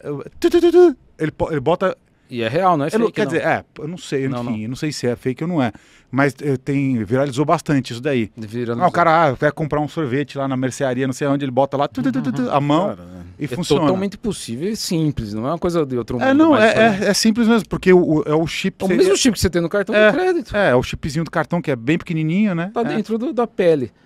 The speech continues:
Speaker 2: Mas o que que tá escrito no Apocalipse de João? É isso, começa,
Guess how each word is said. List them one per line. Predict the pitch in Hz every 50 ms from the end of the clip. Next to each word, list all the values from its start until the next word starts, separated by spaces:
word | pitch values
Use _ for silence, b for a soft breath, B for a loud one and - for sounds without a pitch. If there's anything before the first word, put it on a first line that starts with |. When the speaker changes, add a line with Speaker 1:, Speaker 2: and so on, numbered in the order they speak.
| b b b b b _
Speaker 2:
Mas | - 139 120
o | 101
que | 95 - 165
que | - -
tá | - 151
escrito | 135 - - 135 - 135
no | 131
Apocalipse | 127 110 - 131 - - 123 117 117 - - 117
de | 110 110
João? | 104 110 110 95 85 80 - _ _ _ _ _ _ _ _ _ _ -
É | 175 185
isso, | 165 131 -
começa, | - 113 107 107 104 104 101 -